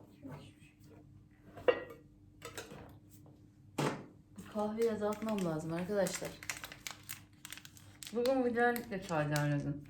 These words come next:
Speaker 2: Bu bunun demliği değil. Şuraya küçük bir makas alsam iyi olacak. Sürekli ağzımla açıyorum ben bunu.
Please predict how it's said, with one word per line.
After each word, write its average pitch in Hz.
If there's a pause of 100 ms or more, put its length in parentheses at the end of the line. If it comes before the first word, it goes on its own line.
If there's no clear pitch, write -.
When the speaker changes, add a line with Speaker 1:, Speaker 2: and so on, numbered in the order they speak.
Speaker 2:
Bu 240
bunun 247
demliği 214
değil. 147 (3250)
Şuraya 196
küçük -
bir 185
makas -
alsam 175
iyi 165
olacak. 165
Sürekli 180
ağzımla 170
açıyorum 160
ben 160
bunu. 165